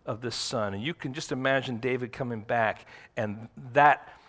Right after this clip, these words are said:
word from God through Nathan is resounding in his heart. He knows their suffering is the result of their sin,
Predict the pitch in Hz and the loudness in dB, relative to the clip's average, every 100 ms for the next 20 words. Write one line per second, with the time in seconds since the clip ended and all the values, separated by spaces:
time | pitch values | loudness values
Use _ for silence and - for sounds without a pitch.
0 | - 113 117 135 147 143 127 - - 113 | -14 -10 4 10 12 12 10 4 -4 -4
1 | 110 - - 143 123 113 - 120 110 113 | -6 -12 0 6 8 6 2 -4 0 0
2 | 110 104 98 92 95 95 104 107 117 113 | 0 -4 -6 -8 -8 -6 2 4 4 2
3 | 104 98 92 90 - 87 80 - _ - | -4 -8 -10 -12 -8 -8 -8 -14 _ -20
4 | _ _ _ _ _ _ _ _ _ _ | _ _ _ _ _ _ _ _ _ _
5 | _ _ _ _ _ _ _ _ _ - | _ _ _ _ _ _ _ _ _ -8
6 | 151 151 147 156 143 120 143 131 - - | -4 4 10 10 10 6 6 4 4 4
7 | 135 - 113 101 98 101 104 101 117 107 | 4 4 -6 -4 -6 -6 -6 -2 0 0
8 | 101 95 101 95 95 - 98 | -2 -12 -6 -6 -6 -8 -10